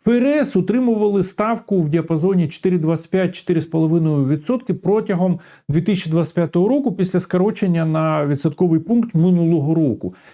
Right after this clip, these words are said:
Частина членів комітету та й багато економістів остерігалися, що нові тарифи Трампа можуть спричинити нову хвилю інфляції. Якщо чесно, то я і зараз так вважаю, що хвиля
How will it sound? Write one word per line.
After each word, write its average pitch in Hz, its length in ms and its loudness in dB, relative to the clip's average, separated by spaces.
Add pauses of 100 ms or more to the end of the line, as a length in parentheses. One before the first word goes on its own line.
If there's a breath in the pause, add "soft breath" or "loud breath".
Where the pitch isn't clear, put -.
Частина 220 580 0
членів 196 460 0
комітету 175 680 0
та 175 120 -2
й 175 40 2
багато 185 560 -2 (340 loud breath)
економістів 185 800 0
остерігалися, 180 880 0
що 175 220 0
нові 185 180 0
тарифи 202 360 -2
Трампа 196 420 -2
можуть 180 280 0
спричинити 180 680 -2 (220 loud breath)
нову 185 480 2
хвилю 185 580 0 (180 loud breath)
інфляції. 156 960 -2
Якщо 139 260 0
чесно, 190 440 0
то 143 260 -2
я 147 500 -2
і 190 80 0
зараз 170 420 0
так 127 220 -6
вважаю, 131 420 -2
що 117 220 -4
хвиля 185 460 0